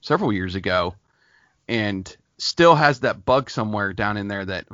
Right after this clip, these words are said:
"Well, maybe I can write a story or write an article once, once a month or whatever." And now I've got an outlet, I've got a support group to, you know, I'm, I'm, I'm jumping ahead here <laughs> into why we created the Retro Network, but,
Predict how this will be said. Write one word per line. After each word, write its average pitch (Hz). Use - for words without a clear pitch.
"Well, 147
maybe 180
I 139
can 107
write 113
a 101
story 98
or 82
write 98
an 98
article 104
once, 98
once 87
a 104
month 101
or 92
whatever." 104
And 135
now 151
I've 143
got 143
an 123
outlet, 117
I've 113
got 113
a 98
support -
group 95
to, 90
you 113
know, 85
I'm, 110
I'm, 107
I'm 117
jumping 139
ahead 113
here 107
<laughs> -
into 165
why 139
we 131
created 127
the 113
Retro 113
Network, 101
but, 101